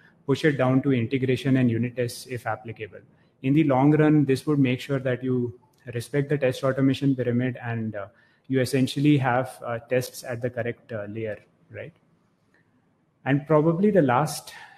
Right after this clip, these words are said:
anti-pattern, uh, which is not really a anti-pattern with Selenium automation, it's more around the, uh, conception or thought process behind, uh,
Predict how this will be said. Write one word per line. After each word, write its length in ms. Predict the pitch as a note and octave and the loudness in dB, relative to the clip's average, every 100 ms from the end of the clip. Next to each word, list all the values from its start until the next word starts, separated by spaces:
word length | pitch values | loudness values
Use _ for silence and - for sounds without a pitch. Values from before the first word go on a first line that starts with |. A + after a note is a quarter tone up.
| _ | _
anti-pattern, 840 | C3 B2 D3+ C#3+ B2+ C#3+ C#3 C#3+ C3 | -4 -2 2 2 2 4 4 4 2
uh, 200 | G#2+ A2+ | 0 -6
which 220 | A2 B2 | -6 -4
is 140 | C#3+ C#3+ | -2 0
not 300 | A#2+ C#3+ D#3 | 0 0 2
really 240 | D3 C#3+ | 4 4
a 120 | C#3 A#2+ | 2 -2
anti-pattern 580 | G#2+ G#2+ C#3 B2+ C3+ C3 | -6 -4 0 0 2 0
with 100 | B2 | 0
Selenium 440 | A2 A2 C3+ C#3+ | -2 0 0 0
automation, 560 | A#2 A2+ A2 G#2+ C3 D#3 _ _ _ | -2 -4 -6 -6 -8 -10 _ _ _
it's 280 | B2 B2 - | -6 -6 -4
more 220 | C3 C3 | -2 0
around 400 | D3+ C#3+ C#3+ D3 | 2 2 2 2
the, 260 | D3 D3 D3 | 4 2 0
uh, 200 | A#2+ A2 | -6 -10
conception 760 | - A#2+ A2+ A#2+ - C#3 C3+ B2+ | -6 -6 -4 -6 -2 2 2 2
or 280 | A#2 A2+ A2+ _ _ _ | -2 -4 -6 _ _ _
thought 260 | - A#2 A#2 | -6 -6 -4
process 320 | A#2+ A2+ B2 | -8 -6 -6
behind, 580 | A#2+ A#2 A#2 B2 B2 - | -4 -4 -2 -2 -4 -8
uh, 300 | A2 G2+ G2 | -14 -12 -14